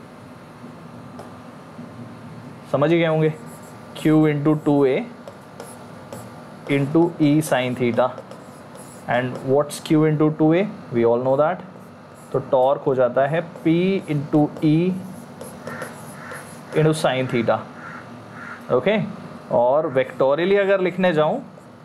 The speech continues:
तो P क्रॉस E, ये है final expression of the torque experienced by the dipole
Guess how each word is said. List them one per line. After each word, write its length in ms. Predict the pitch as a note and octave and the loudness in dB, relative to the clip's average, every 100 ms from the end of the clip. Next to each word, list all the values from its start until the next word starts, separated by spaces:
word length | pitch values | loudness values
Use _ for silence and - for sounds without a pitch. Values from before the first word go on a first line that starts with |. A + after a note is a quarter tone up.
| - - - - - - - - - D#3+ | -20 -20 -20 -20 -18 -18 -18 -18 -6 -2
तो 100 | D#3 - | -2 2
P 180 | E3+ D#3+ | 2 2
क्रॉस 320 | D#3+ C3+ B2+ - | 2 2 0 -4
E, 100 | A2+ G2 - - - - - - - - - - - - - - - - - - - - - - - - A#2+ B2+ | -8 -8 -14 -20 -20 -20 -20 -20 -20 -20 -20 -18 -18 -16 -16 -18 -18 -18 -18 -18 -18 -18 -18 -18 -16 -10 -2 2
ये 260 | D#3+ G#3 | 4 4
है 340 | F#3+ E3 F#3+ F#3+ - - - - - - - - | 4 2 2 -2 -12 -16 -18 -18 -18 -18 -12 -2
final 400 | C#3 C#3 D#3 D#3+ D#3 | 0 2 4 4 2
expression 640 | - C3+ B2 A#2+ C3+ B2+ D#3 - - - - - C#3 | -2 0 0 2 -2 -2 -6 -10 -16 -16 -14 -2 -2
of 120 | - D3+ | 2 -2
the 60 | D3+ | 2
torque 360 | E3+ C3 D3+ D#3 D3 | 2 4 2 0 -4
experienced 560 | - D3 C#3+ D#3 D3 C3 | 0 0 2 2 2 2
by 60 | C3+ | 2
the 120 | C#3 | 4
dipole 420 | B2+ C3 D3+ C3+ | 2 2 0 0